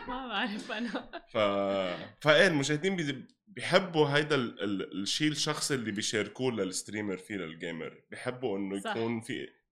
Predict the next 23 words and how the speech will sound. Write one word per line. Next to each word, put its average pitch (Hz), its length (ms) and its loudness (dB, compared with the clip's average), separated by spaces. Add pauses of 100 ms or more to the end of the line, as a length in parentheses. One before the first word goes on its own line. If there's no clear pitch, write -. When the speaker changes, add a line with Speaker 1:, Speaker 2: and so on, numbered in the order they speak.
Speaker 2:
يعني 113 180 2
بحسوا 156 340 0
في 151 100 -2
إيه 131 120 4
علاقة 117 560 2 (140)
ب-، 95 40 -6
ب-، 87 400 -6
بيناتهم 101 360 -2
وبين 87 240 -6
بعض. 87 240 -6
يعني 202 140 -2
Speaker 1:
مليون 208 180 -2
بالمية. 185 320 -10
Speaker 2:
بيحكوني 104 360 -2
على 87 140 -2
الانستغرام، 101 500 -4
بيحكوني 98 380 -8
على 80 100 -8
الواتساب، 76 380 -4
Speaker 1:
صح، - 120 -12
Speaker 2:
بيحكوني. 101 320 -8
ف-، - 140 -10
Speaker 1:
صح. 92 320 -4